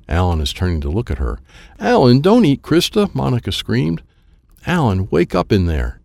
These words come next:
Don't listen to Wyatt. You don't want to eat us," Monica is yelling. Alan is still looking at Krista.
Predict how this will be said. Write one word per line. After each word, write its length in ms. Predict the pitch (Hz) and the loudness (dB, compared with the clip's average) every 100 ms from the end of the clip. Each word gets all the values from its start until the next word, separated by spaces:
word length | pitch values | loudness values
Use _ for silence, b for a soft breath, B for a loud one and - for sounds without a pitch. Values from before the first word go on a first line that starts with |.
| - | -6
Don't 220 | 90 78 | -2 0
listen 280 | - - 113 | 0 0 0
to 80 | 98 | -2
Wyatt. 420 | 82 80 71 64 - | -2 -2 -4 -6 -8
You 120 | 113 | -4
don't 220 | 143 123 | -2 -2
want 180 | 143 127 | -2 -2
to 60 | |
eat 200 | 117 151 | 0 0
us," 220 | 90 58 - | 0 -2 -6
Monica 360 | 76 80 78 | -6 -4 -6
is 160 | 67 - | -6 -4
yelling. 400 | 71 87 117 123 _ _ _ _ _ _ - | -4 -2 -4 -8 _ _ _ _ _ _ -10
Alan 280 | 104 139 101 | -6 -4 -2
is 80 | 76 | -4
still 300 | - 104 90 | -4 -2 -2
looking 300 | 101 92 78 | -2 -4 -6
at 100 | 65 | -6
Krista. 440 | - 113 - - | -6 -6 -8 -12